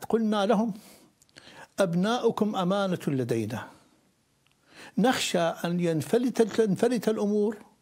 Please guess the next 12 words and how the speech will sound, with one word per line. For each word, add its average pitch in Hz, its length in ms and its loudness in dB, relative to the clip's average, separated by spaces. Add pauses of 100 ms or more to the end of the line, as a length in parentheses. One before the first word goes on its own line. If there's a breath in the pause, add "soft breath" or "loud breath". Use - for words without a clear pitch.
(340 loud breath)
ولا 240 280 4
نستطيع 240 440 -2
السيطرة 208 460 0
عليها، 196 520 0 (300 loud breath)
فأضعف 294 500 0
الإيمان 247 480 0
اسحبوا 247 540 0
أبناءكم 214 440 0
من 208 100 2
محاف-، 190 420 0 (360)
من 208 140 2
محافظاتنا 190 920 2